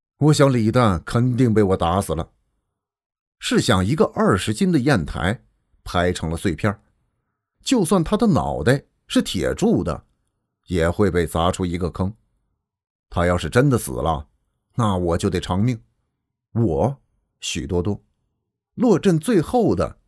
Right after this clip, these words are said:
也是最有才华的艺术家，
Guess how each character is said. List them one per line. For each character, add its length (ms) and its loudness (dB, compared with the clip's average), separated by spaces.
也 180 0
是 120 -4
最 160 -2
有 160 0
才 340 0
华 200 0
的 120 -2
艺 120 -6
术 140 -10
家， 280 -6